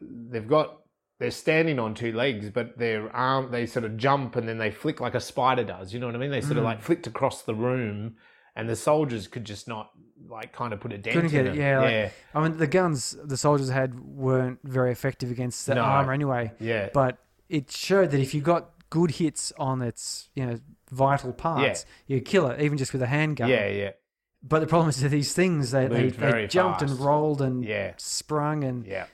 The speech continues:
Speaker 2: they had four arms, so they'd, they'd swing off stuff like
Speaker 1: Yeah.
Speaker 2: monkeys, and
Speaker 1: Yeah.
Speaker 2: they'd,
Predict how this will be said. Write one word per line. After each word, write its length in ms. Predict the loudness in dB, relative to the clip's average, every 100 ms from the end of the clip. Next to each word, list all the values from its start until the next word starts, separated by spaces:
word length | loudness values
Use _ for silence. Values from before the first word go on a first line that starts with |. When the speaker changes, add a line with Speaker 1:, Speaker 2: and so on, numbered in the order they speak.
| 0
Speaker 2:
they 120 | 2
had 100 | 2
four 280 | 2 4 4
arms, 260 | 4 0
so 60 | 2
they'd, 260 | 2 0 0
they'd 160 | -2
swing 360 | -2 0 2 2
off 220 | 0 -2
stuff 440 | -4 -2 -4 -4 -2
like 120 | 0
Speaker 1:
Yeah. 180 | 0 -2
Speaker 2:
monkeys, 560 | -6 -4 -4 -2 -4 -2
and 80 | -2
Speaker 1:
Yeah. 60 |
Speaker 2:
they'd, 80 | -2